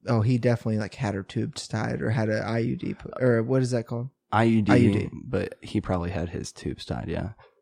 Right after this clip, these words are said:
Speaker 2: He's probably
Speaker 1: I don't know if he can even shoot. He's probably shooting blanks.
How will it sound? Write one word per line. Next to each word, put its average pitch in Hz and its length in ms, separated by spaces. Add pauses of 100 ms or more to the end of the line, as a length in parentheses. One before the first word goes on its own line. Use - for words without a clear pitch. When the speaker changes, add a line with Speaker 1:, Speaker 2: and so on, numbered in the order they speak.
(140)
Speaker 2:
He's 101 100
probably 98 400 (280)
Speaker 1:
I 185 80
don't 277 120
know 170 120
if 113 80
he 120 120
can 110 160
even 104 200
shoot. - 380
He's 135 120
probably 180 180
shooting 104 240
blanks. - 500